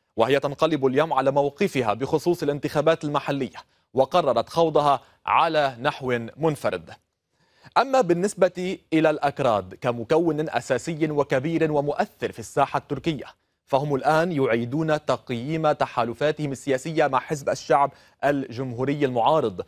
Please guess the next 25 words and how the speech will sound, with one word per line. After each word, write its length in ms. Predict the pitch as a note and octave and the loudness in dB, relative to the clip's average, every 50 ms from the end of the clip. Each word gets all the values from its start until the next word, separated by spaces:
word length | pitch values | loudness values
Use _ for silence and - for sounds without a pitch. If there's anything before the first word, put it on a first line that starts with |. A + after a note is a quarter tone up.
| _ _ _ _ _ - | _ _ _ _ _ 2
والتفكير 580 | D3 G3 - - G#3+ G3+ _ - B3 B3 G3 | 2 2 4 2 0 0 _ 0 2 2 2
في 180 | C3+ - D3+ D3+ | 2 0 -2 0
مدى 280 | D3 D#3 D#3+ D#3+ D#3 D3 | 2 2 4 4 4 4
جدوى 480 | A#2+ C3 F#3+ A#3 F3 C#3+ A#2+ F#2+ C#2 | 2 0 0 0 0 0 -2 -4 -2
تجديد 500 | - - C3+ C3+ A#2+ A#2 C3 E3+ F3 C3+ | -2 -2 -2 -2 -4 -4 -4 -2 -2 0
هذا 200 | C3+ C3+ C3 C3+ | 0 0 0 0
التحالف، 640 | B2+ - - - - F3+ F#3 D3+ A2 D#2 - - _ _ _ _ _ _ _ _ _ | 0 -2 -2 0 2 0 0 0 -2 -6 -10 -16 _ _ _ _ _ _ _ _ _
في 140 | - B2 A2 | -4 0 2
وقت 300 | A2 D#3 - - - C#3 D3 F3 F#3 - _ - | 2 2 2 2 0 0 0 0 -2 -2 _ 2
أعلن 360 | F#3 G#3 F3 C#3+ A#2 G2+ E2 | 2 2 2 -2 -4 -6 -8
حزب 400 | - - - - D#3+ C#3+ D3+ E3+ | -10 -6 -6 -6 -6 -4 -4 -6
المساواة 520 | E3+ E3 D#3+ D#3+ - - D3 D3+ E3+ F3 - | -4 -4 -6 -4 0 0 2 2 2 0 -2
الشعبية 540 | D#3 - - - F3+ C#3 D3 D#3+ E3+ E3+ E3 | -6 -4 -2 0 0 0 0 -2 0 0 2
والديمقراطية، 800 | D#3 D3+ D3 C#3+ D3+ D3 C#3+ - - C#3+ C#3 - F3 C#3+ A2 - | 2 2 0 0 -2 -4 -4 -2 -2 -2 -2 -2 -4 -4 -4 -4
وهو 320 | - G#2 B2 C3+ D3 D3 | -2 0 0 2 2 2
من 140 | C#3+ D3+ D3+ | 0 0 0
أبرز 340 | - - G3+ D#3+ C#3 A#2+ A#2 | 0 0 2 2 0 0 0
الأحزاب 380 | A#2+ G2 G2+ - C3+ C#3+ D3 D3 | -2 -4 -4 -2 -2 -2 -2 -2
المؤيدة 440 | C#3 C3 A#2+ - D3+ E3 D#3+ C#3+ | -4 -6 -4 -2 -2 0 0 0
للأكراد، 640 | C3+ C3+ A#2+ - C3 - C#3+ C#3 C#3+ D#3+ F#3+ F3 D#3 - _ _ _ _ _ _ | 0 0 -2 -4 -6 -4 0 2 2 2 0 -2 -6 -12 _ _ _ _ _ _
خوضه 420 | - E3+ F3+ F3+ E3 C#3+ B2 A#2+ | -2 0 0 2 2 2 0 0
الانتخابات 600 | A#2 A#2+ B2 - C3 - C3+ C3 C#3 D3+ D3 - | -2 -6 -6 -8 -6 -4 -2 0 2 0 0 -2
المحلية 720 | C#3 C3+ C#3+ D3 - - C#3+ B2+ B2 A#2+ A#2 B2 A#2+ A#2 A#2 - _ _ _ _ _ _ | -2 -2 -2 -2 -2 -2 -2 -2 -2 0 2 2 2 2 0 -4 _ _ _ _ _ _
بمرشحين 840 | - C3 E3 F3+ F3 E3 D3 - - D#3+ - C3+ A#2 G#2+ G2+ F#2+ F#2 - _ _ _ _ _ _ _ | -6 -4 -2 0 -2 -2 -2 -4 -4 -4 -4 -4 -4 -6 -6 -10 -12 -16 _ _ _ _ _ _ _
منفردين. 600 | A2 A#2 A#2 G#2+ F#2+ - B2+ C#3+ D#3+ C#3+ - - | -6 -6 -6 -6 -4 -4 -2 -2 -2 -2 -4 -8